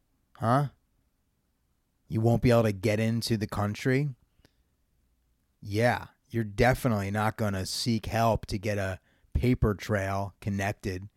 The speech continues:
to your potential mental health condition. However, if you're planning to immigrate to the United States, you'll need to undergo a medical exam. The medical professional who,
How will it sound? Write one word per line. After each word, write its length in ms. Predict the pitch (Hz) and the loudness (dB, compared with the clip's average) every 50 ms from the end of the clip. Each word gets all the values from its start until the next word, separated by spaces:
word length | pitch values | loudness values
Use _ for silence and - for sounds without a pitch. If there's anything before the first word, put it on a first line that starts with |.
| _ _ _ _ _ | _ _ _ _ _
to 140 | - - 123 | -6 -2 0
your 500 | 117 113 110 104 104 98 95 95 95 92 - _ _ _ _ _ _ - | 2 2 2 2 2 0 0 -2 -4 -6 -8 _ _ _ _ _ _ -4
potential 500 | - 107 - - 120 113 107 - 107 98 | -4 -2 0 0 0 0 0 0 -2 0
mental 320 | 104 104 104 95 104 98 | 0 0 -2 -2 -2 -2
health 240 | 92 95 101 104 - | 0 0 -2 -2 -4
condition. 500 | - 98 90 92 90 90 - 110 101 98 - _ _ _ _ _ - - _ _ - - _ - | -6 -6 -6 -6 -6 -8 -8 -10 -10 -10 -12 _ _ _ _ _ -20 -20 _ _ -20 -20 _ 0
However, 580 | - 131 151 175 185 165 131 131 123 117 101 - - - - | 6 8 10 10 10 10 8 8 6 6 4 0 -8 -12 -6
if 120 | 123 110 | 0 4
you're 120 | 127 139 131 | 6 6 6
planning 360 | - 143 143 151 175 185 175 | 6 6 4 6 6 4 4
to 120 | 151 165 | 4 4
immigrate 380 | 143 139 147 147 139 147 139 127 | 4 4 4 6 6 6 6 6
to 40 | - 135 | 4 2
the 40 | 131 | 2
United 320 | 127 131 127 127 127 117 | 4 4 4 4 4 2
States, 340 | - - 170 160 143 - - | 2 4 4 4 4 4 2
you'll 160 | 120 120 117 | 2 2 2
need 240 | 120 127 135 143 127 | 2 2 2 0 0
to 140 | - 139 92 | 0 0 2
undergo 580 | 123 135 143 139 143 131 110 117 113 110 113 113 | 2 2 4 6 6 6 6 6 6 6 6 4
a 60 | 110 | 4
medical 460 | 110 113 110 113 120 - - 127 123 | 2 2 2 2 0 0 0 2 0
exam. 580 | 123 113 110 131 156 160 147 117 90 85 90 - _ - - - - - | 0 0 0 2 2 2 2 2 0 -4 -8 -16 _ -20 -20 -14 -8 -4
The 60 | 120 | 0
medical 420 | 123 139 143 147 160 - - 147 | 2 4 4 4 4 4 4 2
professional 720 | - - 131 127 - 156 165 165 - - 135 123 123 120 113 | 2 2 0 0 2 2 2 2 2 0 0 2 2 4 4
who, 280 | 123 123 117 117 101 | 4 4 2 0 -2